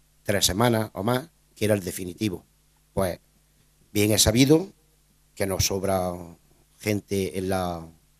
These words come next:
en la, en, en la plantilla de la cooperativa. Claro, sobra gente ahora, hasta hace dos días hemos estado trabajando en la administración, eh,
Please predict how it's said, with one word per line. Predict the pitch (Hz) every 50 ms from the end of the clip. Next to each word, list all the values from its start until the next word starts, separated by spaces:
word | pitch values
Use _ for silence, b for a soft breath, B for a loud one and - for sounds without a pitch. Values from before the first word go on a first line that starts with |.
| _ _ _ _ _ _ _ _ _ _ _ _ _ _ _ _ _ _ _ _ _ _ _ _ _ _
en | - 110 104
la, | 101 101 101 -
en, | 101 98 95 95 95 -
en | 98 101 98 101
la | 98
plantilla | - 98 95 95 - - 107 104
de | 98 101
la | 98
cooperativa. | 95 92 87 95 90 87 - 85 82 80 80 - _ _ _ _ _ _ _ _ _ _ _ _ _ _ _ _ _ _ _ _
Claro, | - 120 117 117 98
sobra | - - 127 127 135 117
gente | 135 143 135 127 - 113
ahora, | 117 139 135 110 98
hasta | - -
hace | 104 - 117 110
dos | 107 113 101
días | 95 110 117 120
hemos | 117 113 95
estado | - - 90
trabajando | - 101 95 92 87 107 113 113 98 104 151 - 151 139 - _ -
en | - 87 90 90 87 87
la | 87 87
administración, | 85 87 78 - 82 78 90 90 71
eh, | 92 95 92 92 90 85 85 85 82